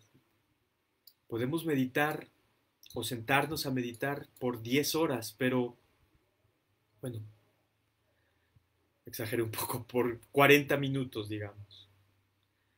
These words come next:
Pero a lo mejor en los treinta y cinco minutos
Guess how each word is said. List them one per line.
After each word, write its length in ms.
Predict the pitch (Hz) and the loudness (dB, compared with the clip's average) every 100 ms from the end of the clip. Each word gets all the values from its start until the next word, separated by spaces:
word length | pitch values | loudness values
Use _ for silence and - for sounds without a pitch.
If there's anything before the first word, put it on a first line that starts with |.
| _ _ _ _ _ _ _ _ _ _ _ _ _ _ _ _ _ - | _ _ _ _ _ _ _ _ _ _ _ _ _ _ _ _ _ -10
Pero 160 | 127 | -4
a 20 | |
lo 120 | 131 143 | -2 0
mejor 440 | 143 180 185 - _ - | 2 2 2 -2 _ 0
en 200 | 160 151 | 0 2
los 380 | 147 143 - - _ _ _ _ _ _ _ | 2 0 -2 -8 _ _ _ _ _ _ _
treinta 380 | 139 147 135 143 | 4 4 6 4
y 80 | |
cinco 420 | 139 - 190 180 175 | 4 -2 0 2 2
minutos 720 | 156 170 170 175 175 - | 2 -2 0 0 0 -4